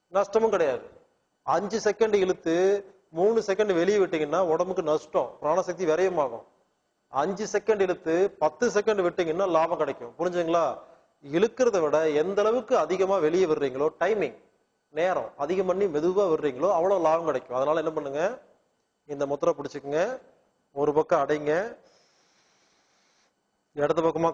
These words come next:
காத்து இழுக்கிறீங்க, இடது நாசி அழைக்கிறீங்க, வலது பக்கமா காத்தை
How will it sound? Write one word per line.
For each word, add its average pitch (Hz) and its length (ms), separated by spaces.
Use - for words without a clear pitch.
காத்து 156 220
இழுக்கிறீங்க, 147 380
இடது 170 220
நாசி 165 280
அழைக்கிறீங்க, 147 400
வலது 170 240
பக்கமா 175 240
காத்தை 165 180